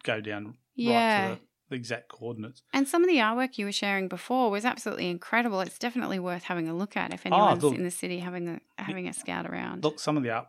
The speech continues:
Speaker 1: street art is phenomenal. And,
Speaker 2: Yeah.
Speaker 1: and like I said, I, I think street art, and again, it's,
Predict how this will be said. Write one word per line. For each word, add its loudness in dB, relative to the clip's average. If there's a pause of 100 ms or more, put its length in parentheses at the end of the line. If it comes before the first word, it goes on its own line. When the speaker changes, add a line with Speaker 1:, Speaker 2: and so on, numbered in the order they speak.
(120)
Speaker 1:
street -6
art -6
is -18
phenomenal. -10
And, -10
Speaker 2:
Yeah. 0
Speaker 1:
and -2
like 2
I -4
said, -2
I, -2 (200)
I -2
think -4
street -2
art, -2 (580)
and -4
again, -2
it's, -12